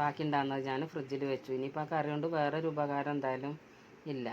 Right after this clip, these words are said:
ചോറിനൊന്നും ഇപ്പോൾ ആരും കൂട്ടില്ലല്ലോ. അപ്പോൾ ഞാൻ ആ കറി ഫ്രിഡ്ജിൽ എടുത്ത് വെച്ചതാണ്. അപ്പോൾ ഈ കറിയാണ് കേട്ടോ ഒഴിച്ച് കൊടുക്കുന്നത്, തേങ്ങ അരക്കാത്ത ബീഫ്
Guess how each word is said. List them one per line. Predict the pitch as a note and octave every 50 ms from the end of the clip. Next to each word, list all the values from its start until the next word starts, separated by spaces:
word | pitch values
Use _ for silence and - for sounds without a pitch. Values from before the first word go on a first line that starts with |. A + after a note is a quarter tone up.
| - - - - -
ചോറിനൊന്നും | D#3 D3+ D3 D3 C#3 C#3+ D3 D3 D3+ D#3
ഇപ്പോൾ | D3+ D#3+ D#3+
ആരും | D#3 D3 D3 D3+ D3+
കൂട്ടില്ലല്ലോ. | D3+ D3+ C#3 - C#3 C3 C3 C3 B2 A#2+ A#2+ - - C#3
അപ്പോൾ | C#3 - E3 E3+ E3
ഞാൻ | D#3+ D#3 D#3 D3+ D#3 D#3+
ആ | E3 D#3 -
കറി | D#3+ C#3+ C#3 D3 D#3 D#3+
ഫ്രിഡ്ജിൽ | D#3+ C#3+ C3+ C#3+ C#3 D3
എടുത്ത് | C#3+ - D3+ C#3
വെച്ചതാണ്. | C3 - C3+ C3 C3+ C3 B2+ B2+ B2+ D3+ D#3 - - - - - - - - - - - - - - - -
അപ്പോൾ | D#3+ D#3 F3+ F#3+
ഈ | F#3+ G3+
കറിയാണ് | F3 D#3 D#3 D#3+ D#3 D3+ C#3+
കേട്ടോ | - - C#3
ഒഴിച്ച് | C3+ C3 - D3
കൊടുക്കുന്നത്, | C#3 C#3 C#3+ C#3+ C3+ C3+ D3 -
തേങ്ങ | E3 D#3+ D3+ D#3 E3
അരക്കാത്ത | D#3+ D#3+ - E3 D3+ D3 - E3 E3+ F3 D#3+ F3+
ബീഫ് | F3 D#3+ D3+ -